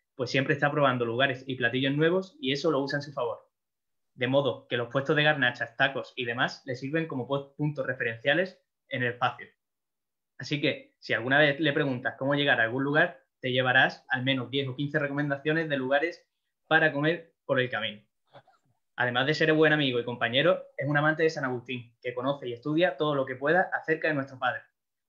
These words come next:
pero no solo para memorizar, sino para disfrutar con las enseñanzas agustinianas y para llevarlas a or-, a la oración, y desde allí hacerlas vida en su comportamiento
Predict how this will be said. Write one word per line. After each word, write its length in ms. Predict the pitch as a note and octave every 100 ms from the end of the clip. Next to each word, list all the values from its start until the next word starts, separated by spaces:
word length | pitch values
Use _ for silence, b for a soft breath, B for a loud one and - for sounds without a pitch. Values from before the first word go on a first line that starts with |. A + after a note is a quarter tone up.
| _
pero 220 | B2 B2
no 80 | C3+
solo 220 | D#3 D#3+
para 120 | D#3
memorizar, 600 | C#3+ C3+ A#2+ - C3+ - _ _
sino 260 | - B2 B2
para 180 | B2
disfrutar 440 | B2 B2 B2 B2+ C3+
con 140 | C3
las 100 | A#2+
enseñanzas 460 | A#2+ B2 A#2+ C#3 E3
agustinianas 640 | C#3+ C3 B2 A#2+ G#2+ -
y 80 | -
para 180 | - A#2
llevarlas 340 | A#2 C3+ D3+
a 80 | D3+
or-, 180 | C3 B2
a 120 | C3 B2
la 100 | A#2
oración, 380 | A#2 B2+ A#2 - _ _ _ -
y 80 |
desde 220 | B2+ A#2+ A#2+
allí 320 | A2+ D#3+ -
hacerlas 440 | B2+ - C#3 A#2+ A2+
vida 200 | C#3 F3+
en 60 |
su 140 | E3+ D#3
comportamiento 600 | B2 B2 A#2 A#2 A#2